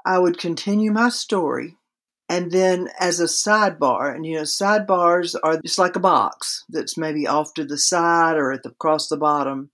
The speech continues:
And in that box, I would put ten things to look for if you think you may de-, be depressed or if you think your mom is depressed.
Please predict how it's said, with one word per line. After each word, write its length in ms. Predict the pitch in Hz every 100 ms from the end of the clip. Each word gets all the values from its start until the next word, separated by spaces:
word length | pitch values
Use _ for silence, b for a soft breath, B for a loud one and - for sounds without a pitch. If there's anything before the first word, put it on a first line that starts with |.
| _
And 140 | 170 165
in 160 | 160
that 280 | 165 180 165
box, 540 | 196 233 185 147 - -
I 120 | 165
would 180 | 170 170
put 260 | - 165 -
ten 300 | 180 175 170
things 360 | 170 160 151 -
to 120 | 160
look 240 | 175 -
for 480 | - 147 139 135 135 -
if 160 | 143
you 80 | 151
think 320 | 131 151 139
you 80 | 151
may 160 | 143 139
de-, 120 | 139
be 260 | 127 147 139
depressed 680 | - 156 127 113 - -
or 200 | 135 131
if 100 | 123
you 60 | 127
think 300 | - 143 -
your 100 | 139
mom 300 | 135 135 135
is 100 | 131
depressed. 480 | 135 - 135 120